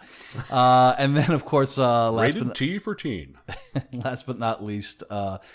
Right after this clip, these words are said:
Speaker 1: which we've seen before, uh, was, uh, Dumper's Depot, uh, which is, uh, where you'd go for ship repairs and, and, uh, to buy miscellaneous ship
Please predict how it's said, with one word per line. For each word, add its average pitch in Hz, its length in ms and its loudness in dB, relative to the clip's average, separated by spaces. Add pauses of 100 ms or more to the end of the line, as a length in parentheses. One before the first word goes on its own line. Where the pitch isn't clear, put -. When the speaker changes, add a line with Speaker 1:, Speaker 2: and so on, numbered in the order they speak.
(140)
Speaker 1:
which 117 200 -4
we've 120 140 -2
seen 135 300 2
before, 104 600 -2
uh, 101 360 -2
was, 95 200 -8
uh, 95 160 -6
Dumper's 98 420 -8
Depot, 92 500 -10 (460)
uh, 95 380 -2
which 95 280 -8
is, 92 280 -8
uh, 95 260 -4
where 95 180 -6
you'd 92 140 -8
go 95 160 -6
for 98 160 -12
ship - 240 -10
repairs 92 540 -8
and, 90 240 -8
and, 87 420 -10
uh, 87 140 -10
to 101 100 -12
buy 92 160 -6
miscellaneous 92 720 -8
ship - 260 -10